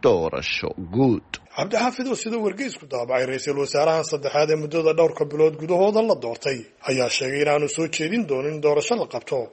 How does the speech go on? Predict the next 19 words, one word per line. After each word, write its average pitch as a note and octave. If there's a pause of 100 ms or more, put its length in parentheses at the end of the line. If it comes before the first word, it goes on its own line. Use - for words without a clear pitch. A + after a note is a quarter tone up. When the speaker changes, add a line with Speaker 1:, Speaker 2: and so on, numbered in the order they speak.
(240)
Speaker 2:
Dowladdiisuna C#3
ay C#3
haysato C#3
kalsoonida D#3+
doorashadii C#3
laba D3
kun G#3
iyo F3
sagaal D#3+
iyo E3+
tobankii F3
ee B2
lagu D#3
doortay D3+
Boris D#3
Johnson D3
iyo D3+
weliba D#3
xisbigooda. C3